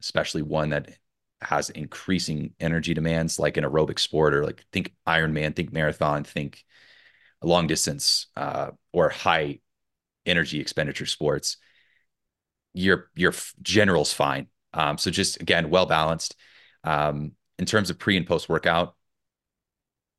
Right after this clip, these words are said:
preference, uh, I think getting three or four protein meals or protein feedings in throughout the day is a great idea. Um, if you can get twenty, thirty, forty grams of protein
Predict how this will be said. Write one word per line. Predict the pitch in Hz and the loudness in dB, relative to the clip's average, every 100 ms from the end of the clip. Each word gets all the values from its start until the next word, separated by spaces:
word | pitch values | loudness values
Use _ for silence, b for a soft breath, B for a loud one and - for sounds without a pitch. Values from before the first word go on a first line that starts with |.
| _ _ | _ _
preference, | 78 73 92 85 - _ _ _ _ _ _ _ - | 0 2 -2 -4 -14 _ _ _ _ _ _ _ 0
uh, | 76 76 | 2 2
I | |
think | 80 92 85 | 2 0 2
getting | 85 82 80 80 _ _ _ _ _ _ - | 2 2 0 -6 _ _ _ _ _ _ -10
three | 87 92 | 0 2
or | 85 | 2
four | - 87 82 80 - _ _ - | 2 4 6 4 0 _ _ 0
protein | 87 85 85 82 - _ _ _ _ _ _ _ _ - - _ _ _ | 0 0 -2 -4 -8 _ _ _ _ _ _ _ _ -20 -20 _ _ _
meals | 95 90 90 85 - | 2 4 6 4 2
or | 90 - _ | -2 -4 _
protein | - 90 90 | 2 2 2
feedings | 85 90 87 85 | 0 2 2 2
in | 87 | 0
throughout | 87 82 78 | 2 2 2
the | |
day | - 80 | 0 0
is | 82 | 0
a | 78 | -4
great | - 80 80 | -4 0 2
idea. | 80 78 80 82 90 b b b b b - | 2 0 -2 -2 -4 b b b b b -2
Um, | 76 73 71 69 71 - - | 0 0 -2 -6 -10 -14 -12
if | 120 | -8
you | 85 | -6
can | 80 | -4
get | 71 80 80 - _ _ _ _ | 2 4 4 0 _ _ _ _
twenty, | - 85 82 | -6 -2 0
thirty, | 76 80 76 | 0 0 0
forty | - 80 73 | 0 0 2
grams | 78 78 | 0 -2
of | 76 | -4
protein | - 78 - 82 82 78 | -2 -2 0 0 0 -4